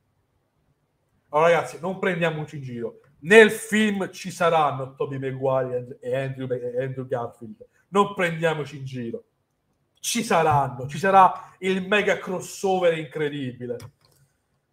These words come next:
E da un lato, io sinceramente sono molto eccitata all'idea, io non vedo l'ora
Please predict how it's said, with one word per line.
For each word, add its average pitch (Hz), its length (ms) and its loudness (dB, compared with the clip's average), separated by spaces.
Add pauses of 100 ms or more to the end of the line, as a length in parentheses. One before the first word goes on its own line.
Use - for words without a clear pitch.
(2500)
E 196 180 -6
da 196 100 6
un 214 180 6
lato, 233 580 4
io 247 80 -6
sinceramente 208 440 -4
sono 180 120 -8
molto 196 1120 2
eccitata 175 800 -2
all'idea, 156 480 2
io 269 120 0
non 180 260 -8
vedo 208 360 -2
l'ora 165 420 -2